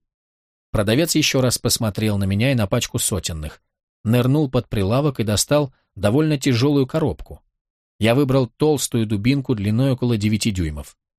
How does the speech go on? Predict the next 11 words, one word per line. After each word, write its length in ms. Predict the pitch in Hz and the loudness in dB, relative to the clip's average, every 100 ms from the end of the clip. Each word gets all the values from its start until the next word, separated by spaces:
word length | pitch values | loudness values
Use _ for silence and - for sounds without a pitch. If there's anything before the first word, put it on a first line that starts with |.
| _ - | _ -6
Это 160 | 143 175 | -2 0
была 220 | 165 156 | 0 0
кожаная 580 | - 190 135 123 107 98 | 0 0 0 0 0 -2
трубка, 500 | 135 156 - 143 131 _ - | 0 -2 0 -2 -2 _ -8
сплюснутая 720 | - 123 147 - 123 127 117 | -4 0 0 0 -2 0 0
с 100 | - | 0
одной 300 | 107 113 117 | -2 0 -2
стороны, 420 | - 101 92 131 | -2 -2 -2 -2
чтобы 320 | 139 120 117 127 | -2 -2 -2 -2
удобнее 440 | 120 120 101 104 | -2 -2 0 0
держать. 500 | 131 113 85 71 | 0 -2 -4 -8